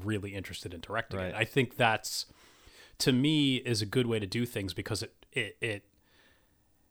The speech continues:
Speaker 1: it allows me to be very sure that, yes,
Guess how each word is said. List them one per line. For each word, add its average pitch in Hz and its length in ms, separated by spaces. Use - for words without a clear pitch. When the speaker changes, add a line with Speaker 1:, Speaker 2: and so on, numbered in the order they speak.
Speaker 1:
it 123 140
allows 127 480
me 135 240
to 117 340
be 110 520
very 135 460
sure 117 540
that, 95 200
yes, 104 440